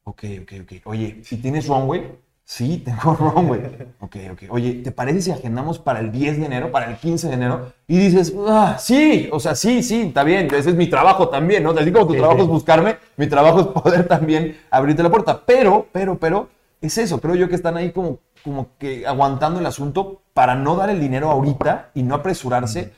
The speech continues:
Speaker 1: Porque quieras o no, los L Ps te piden retornos, ¿no? Entonces también tienes que cuidar esa parte y es muy sano,
Speaker 2: Sí,
Speaker 1: es
Speaker 2: sí,
Speaker 1: muy sano.
Speaker 2: totalmente. Sí, sí. Digamos, creo, ah, hay dinero.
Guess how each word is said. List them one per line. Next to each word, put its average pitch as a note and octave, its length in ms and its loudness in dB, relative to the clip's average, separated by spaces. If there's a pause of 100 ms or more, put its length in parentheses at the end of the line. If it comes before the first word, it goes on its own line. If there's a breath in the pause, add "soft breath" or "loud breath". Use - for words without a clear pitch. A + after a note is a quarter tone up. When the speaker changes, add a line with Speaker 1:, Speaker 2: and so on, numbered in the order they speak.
(200 soft breath)
Speaker 1:
Porque C#3 260 -12
quieras A3 240 -2
o D3+ 80 -4
no, D3+ 360 -2
los D3 200 -8
L D3 80 -4
Ps D3 220 -6
te B2+ 80 -8
piden B2 360 -6
retornos, G2+ 460 -12
¿no? A2+ 100 -8
Entonces A#2 340 -4
también B2+ 300 -6
tienes D#3 180 -6
que D3+ 140 -8
cuidar C3 220 -4
esa B2 180 -8
parte A#2 320 -6
y B2+ 80 -2
es A#2+ 80 -2
muy D#3 140 -2
sano, E3+ 320 -4
Speaker 2:
Sí, - 100 -10
Speaker 1:
es B2 60 -4
Speaker 2:
sí, A#2+ 80 -4
Speaker 1:
muy A#2+ 60 -6
sano. A2 160 -6
Speaker 2:
totalmente. G#2+ 280 -8 (1120)
Sí, D#3 140 -6
sí. C3+ 400 -4 (1000)
Digamos, C3+ 500 0 (520)
creo, B3+ 320 0 (840)
ah, G#2 180 -14 (800)
hay G3 160 6
dinero. D#3 400 -2